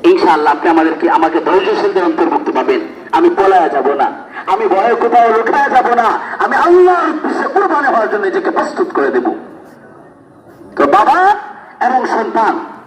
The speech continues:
একজন আদর্শ বাবা, একজন আদর্শ সন্তান, বাবা আদর্শ সন্তানের মতামত জিজ্ঞাসা করলেন, আর এই সন্তান বাবার অনুরোধ আদর্শ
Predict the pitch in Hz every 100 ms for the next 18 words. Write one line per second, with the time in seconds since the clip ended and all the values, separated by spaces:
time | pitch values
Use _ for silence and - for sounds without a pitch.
0 | - - - - 277 269 311 392 - 294
1 | 285 311 - - - - - - 269 302
2 | 392 - 285 262 262 269 254 - - -
3 | 175 226 208 202 262 - 240 - - -
4 | - 220 - 202 160 165 - 202 - -
5 | - - 349 - 185 196 - - - -
6 | 190 226 254 285 262 233 - - - 214
7 | 269 254 269 359 339 - 294 - - -
8 | 202 302 285 262